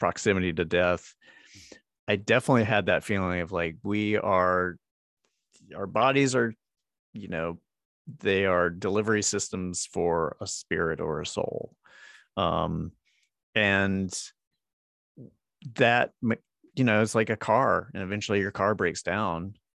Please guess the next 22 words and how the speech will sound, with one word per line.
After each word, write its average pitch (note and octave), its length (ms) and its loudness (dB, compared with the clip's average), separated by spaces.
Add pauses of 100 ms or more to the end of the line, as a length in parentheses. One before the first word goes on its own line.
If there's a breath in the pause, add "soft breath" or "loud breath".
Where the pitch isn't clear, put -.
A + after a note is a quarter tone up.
(300)
Um, F2 680 -2 (880)
and F#2+ 140 0
then F2+ 280 2
the F2 100 0
people F#2+ 300 0
it F#2 60 4
was F2+ 100 -2
transporting F#2 840 -2
have F#2+ 180 -8
to F#2 80 -6
find F#2 300 -4
another F2+ 500 -2 (240)
mode F#2 240 -4
of F2+ 80 -10
<laughs> - 20 -14
transportation - 800 -2
or B2+ 120 -2
something. A2+ 340 -2 (540 loud breath)
But C#3 360 4 (580 soft breath)
yeah, F#3+ 440 8
but C3 180 4
it's, - 240 4